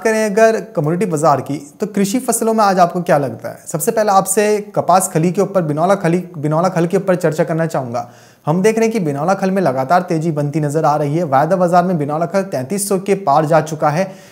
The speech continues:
ये वही level है जो हमने दो हज़ार इक्कीस में हाई लगते हुए देखे थे, अब दो हज़ार बाईस में उन हाई से शुरुआत हुई है।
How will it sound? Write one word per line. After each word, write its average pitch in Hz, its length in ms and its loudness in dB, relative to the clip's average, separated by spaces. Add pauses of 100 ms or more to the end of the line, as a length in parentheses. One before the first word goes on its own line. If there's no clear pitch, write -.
(160)
ये 208 120 4
वही 175 260 4
level 214 340 4
है 214 80 4
जो 190 160 2
हमने 208 180 0
दो 190 140 2
हज़ार 196 200 2
इक्कीस 196 400 -4
में 202 420 0
हाई 170 240 2
लगते 180 280 2
हुए 160 120 2
देखे 151 300 0
थे, 185 120 -2
अब 202 500 -2
दो 156 160 4
हज़ार 185 180 4
बाईस 165 340 0
में 214 160 -4
उन 220 140 -2
हाई 156 220 0
से 214 180 -2
शुरुआत 175 520 4
हुई 135 100 -4
है। 117 240 -8